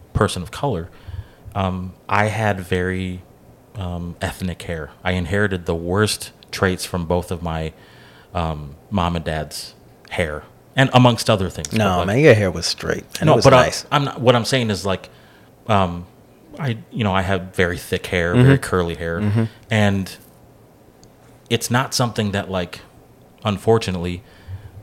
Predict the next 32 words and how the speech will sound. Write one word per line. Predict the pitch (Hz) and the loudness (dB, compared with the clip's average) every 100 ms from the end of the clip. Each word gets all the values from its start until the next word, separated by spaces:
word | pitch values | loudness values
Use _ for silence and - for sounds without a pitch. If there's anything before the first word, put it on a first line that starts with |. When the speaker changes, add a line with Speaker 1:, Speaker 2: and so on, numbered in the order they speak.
| - | -4
Speaker 1:
and | 90 | -2
I | |
can | 90 90 | 0 -2
say | - 92 | 0 -2
this | 85 - | -2 -4
from | 92 87 | -4 -4
experience, | - 104 101 90 - - - | -4 -2 -2 -6 -12 -14 -8
I | |
can't | - 147 | -4 -2
go | 120 | 0
to | 113 | 0
cost | - - 98 - | 0 -4 -4 -4
cutters, | 90 73 78 | -6 -6 -4
or | 82 | 0
I | |
Speaker 2:
Right. | 104 | 4
Speaker 1:
couldn't | 92 101 | 4 2
go | 95 | -4
to | |
cost | - 95 87 | -2 -4 -4
cutters | 90 80 - | -4 -4 -6
and | 78 | -8
get | 78 | -8
it | - | -6
cut. | 80 | -4
Speaker 2:
Right. | 85 95 82 - | 4 4 4 0
Speaker 1:
I | 87 | 0
did | 123 113 | 4 4
it, | 87 - - - 92 | 2 -2 -20 -20 -6
didn't | 92 95 87 | -2 -2 -2
work. | 78 - - | -6 -8 -6
Speaker 2:
Mm-hmm. | 104 98 95 95 | -2 0 0 -2